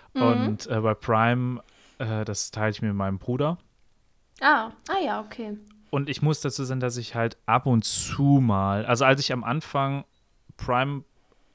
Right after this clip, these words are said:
Speaker 2: gehabt oder bekommen habe, genauso wie Netflix, dann war ich da wirklich fast jeden Tag und dann hast du so dich gefreut, so, „Oh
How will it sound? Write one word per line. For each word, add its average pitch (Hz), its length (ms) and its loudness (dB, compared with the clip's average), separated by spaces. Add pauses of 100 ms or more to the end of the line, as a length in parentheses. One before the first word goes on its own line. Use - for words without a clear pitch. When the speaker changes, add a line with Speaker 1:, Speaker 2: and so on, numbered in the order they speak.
(220)
Speaker 2:
gehabt - 640 -4
oder 110 180 0
bekommen 127 480 -2
habe, 120 260 0
genauso 104 320 -2
wie 104 40 -4
Netflix, - 520 -6
dann 95 160 -4
war 98 160 2
ich 95 140 -6
da 92 320 -6
wirklich 101 380 -8
fast - 280 -8
jeden 98 220 -6
Tag 113 360 -4
und 113 60 -2
dann 101 160 -4
hast - 160 -6
du 110 60 -8
so 101 180 -4
dich 95 180 -4
gefreut, - 420 -4
so, 107 100 -10
„Oh 110 100 -4